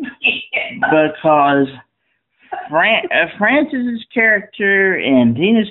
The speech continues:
Speaker 2: character and, I mean, well, everybody else, they're, they're, when they get to, to, to the beach or whatever, they're trying to cover up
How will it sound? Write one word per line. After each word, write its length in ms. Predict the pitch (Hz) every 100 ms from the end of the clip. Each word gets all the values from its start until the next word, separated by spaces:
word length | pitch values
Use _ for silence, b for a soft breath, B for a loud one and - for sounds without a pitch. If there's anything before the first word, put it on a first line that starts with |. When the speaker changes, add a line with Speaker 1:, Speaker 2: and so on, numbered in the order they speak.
| -
Speaker 2:
character 720 | 180 170 165 - 160 156 156 -
and, 360 | 123 113 107 123
I 120 | 139
mean, 340 | 151 160 160 180
well, 160 | 202
everybody 480 | 208 202 190 180 170
else, 300 | 175 156 147 - - -
they're, 260 | 170 180 -
they're, 300 | 170 180 185
when 300 | 170 170 170
they 300 | 165 175 180 -
get 320 | 175 165 - 120
to, 100 | 135 - _ -
to, 320 | 151 143 139 -
to 180 | 156 147
the 80 |
beach 300 | 139 156 156 -
or 80 |
whatever, 400 | 135 143 139 139 135
they're 220 | 147 160
trying 300 | - 165 147 131
to 220 | 117 113 B B B B -
cover 420 | 190 170 160 156
up 320 | 156 147 -